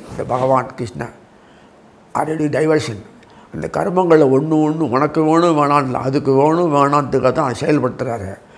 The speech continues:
இத்தனை கஷ்டங்கள் எப்படி வந்ததுன்னா, இது கஷ்டங்கள் கொடுக்குற மாதிரி கொடுத்து விழிப்புணர்ச்சி உண்டாக்கி மத்தவங்கள முட்டாளாக்கிறேன்,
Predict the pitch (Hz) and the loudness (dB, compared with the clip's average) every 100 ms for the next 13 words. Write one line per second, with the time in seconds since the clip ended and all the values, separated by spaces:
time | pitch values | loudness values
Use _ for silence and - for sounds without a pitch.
0 | - - 113 139 160 139 - 190 185 170 | -20 -18 -2 -2 0 -2 0 2 4 4
1 | 147 139 160 135 127 120 135 175 143 117 | 4 4 2 4 2 0 -2 -2 -4 -4
2 | - 170 170 175 165 - 147 147 147 135 | -2 0 2 4 4 2 -2 0 2 2
3 | 135 135 135 135 135 131 131 - 185 185 | 2 0 0 0 0 -2 -2 2 6 6
4 | 131 170 208 160 156 151 147 127 117 117 | 4 0 0 0 -2 0 0 0 2 0
5 | 113 170 156 127 - 143 143 135 123 127 | 2 -2 -2 -4 -4 0 2 2 0 -4
6 | - 165 156 139 139 131 | 4 6 6 4 2 0